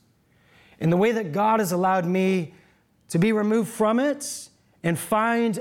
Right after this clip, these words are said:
a new place, a new season of power and joy, I want you to have that this morning.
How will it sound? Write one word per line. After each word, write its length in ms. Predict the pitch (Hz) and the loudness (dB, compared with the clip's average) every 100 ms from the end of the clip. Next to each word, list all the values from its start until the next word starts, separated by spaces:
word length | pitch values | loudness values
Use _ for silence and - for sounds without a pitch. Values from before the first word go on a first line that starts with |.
| 190 | -2
a 80 | 175 | 0
new 260 | 196 226 | 2 2
place, 440 | 233 - 233 233 196 | 0 0 2 2 0
a 60 | |
new 140 | 190 196 | 0 0
season 440 | - 240 214 202 | 0 0 0 -2
of 120 | 151 | -4
power 380 | - 214 214 220 | -2 -2 0 -2
and 160 | 185 131 | -2 0
joy, 440 | 185 196 240 247 - - _ _ _ _ _ _ - | 2 2 2 0 -6 -20 _ _ _ _ _ _ -2
I 120 | 208 | 0
want 340 | 208 240 247 | 2 0 0
you 80 | 233 | 0
to 100 | 190 | 0
have 280 | 175 196 170 | -2 -2 -2
that 240 | 170 170 | -2 -2
this 220 | 165 139 156 | -6 -8 -4
morning. 400 | 151 143 143 | -4 -4 -8